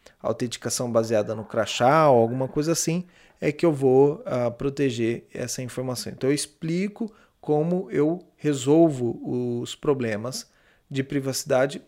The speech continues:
dentro do relatório de impacto, né, de privacidade. E o que que acontece, então, depois que eu termino esse relatório de impacto de privacidade? Eu preciso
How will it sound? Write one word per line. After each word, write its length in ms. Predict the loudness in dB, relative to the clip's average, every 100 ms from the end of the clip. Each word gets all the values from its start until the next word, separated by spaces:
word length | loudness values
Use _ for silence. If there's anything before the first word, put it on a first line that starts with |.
| -14
dentro 580 | -4 0 2 2 0
do 180 | 0 0
relatório 580 | 0 0 0 -2 -6 -6
de 340 | -6 -6 -6 -10 _ _
impacto, 760 | -12 -6 0 0 -2 -10 -14 -14 _ _
né, 400 | -8 -4 -4 -6 -10 -18 -14
de 140 | -14
privacidade. 800 | -8 -4 -2 -4 -8 -12 -14 -20 -20 _ -2
E 100 | 0
o 80 |
que 160 | 0 -4
que 100 | -2
acontece, 560 | -2 -2 -2 -2 -2 -8
então, 240 | -4 -4
depois 300 | -4 -4 -4
que 80 | -4
eu 60 |
termino 680 | -4 -2 -2 -2 -4 -2 -2
esse 180 | -6 -10
relatório 720 | -8 -4 -4 -2 -2 -2 -4 -12 _ _
de 140 | -10
impacto 500 | -10 -2 -2 -2 -10
de 100 | -12
privacidade? 840 | -12 -10 -8 -8 -8 -8 -10 -12 -20 _ _ -20 -20 _
Eu 300 | 2 2 0 _ -4
preciso 640 | -4 -4 -6 -6 -8 -12